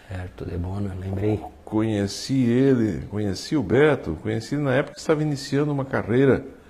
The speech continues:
Speaker 2: gigante, uma perda grande para a sociedade. Tem muita gente aqui conversando contigo,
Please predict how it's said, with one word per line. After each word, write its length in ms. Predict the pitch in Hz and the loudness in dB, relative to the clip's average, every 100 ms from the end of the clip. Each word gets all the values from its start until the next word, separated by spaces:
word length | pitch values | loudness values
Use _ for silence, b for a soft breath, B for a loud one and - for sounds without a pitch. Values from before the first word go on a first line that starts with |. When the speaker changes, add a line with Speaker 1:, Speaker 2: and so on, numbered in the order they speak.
| B B | B B
Speaker 2:
gigante, 760 | 87 101 92 107 127 117 - 80 - - B B B B - | -2 0 4 6 6 4 -2 -10 -12 -20 B B B B -4
uma 140 | 104 | -4
perda 400 | - 127 110 101 | 0 2 4 4
grande 460 | 82 95 117 110 85 | 4 4 4 4 0
para 180 | 90 90 | -2 -2
a 40 | |
sociedade. 880 | - 95 - 90 80 101 113 117 120 - - b b b b - | -4 -8 -4 -4 0 2 2 0 -4 -8 -20 b b b b -6
Tem 120 | 127 | -2
muita 720 | 127 107 110 120 143 131 98 | 0 2 4 4 4 4 0
gente 300 | 90 95 90 | 0 -2 -4
aqui 500 | 90 - - 98 92 - | -8 -10 -6 -4 -4 -4
conversando 600 | 95 90 87 - 98 87 | -2 0 -2 -2 -4 -2
contigo, 960 | 90 85 - 95 107 104 101 92 87 | -6 -6 -4 0 0 2 0 0 -2